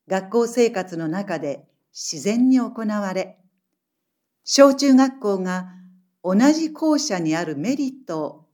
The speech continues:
日々感じています。今年は試験的に行った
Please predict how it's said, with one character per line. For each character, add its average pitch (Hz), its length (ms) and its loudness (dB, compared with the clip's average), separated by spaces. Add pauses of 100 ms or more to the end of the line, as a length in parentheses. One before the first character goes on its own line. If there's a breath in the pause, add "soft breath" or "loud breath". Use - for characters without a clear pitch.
(120)
日 - 280 0
々 - 380 0
感 180 260 -4
じ 185 140 -10
て 202 100 -2
い 190 100 -2
ま 190 140 -6
す。 - 240 -16 (1800)
今 262 120 2
年 277 340 2
は 247 280 4 (440)
試 - 220 2
験 285 260 8
的 262 260 0
に 240 120 4
行 214 220 -4
っ 208 340 -6
た 180 300 -6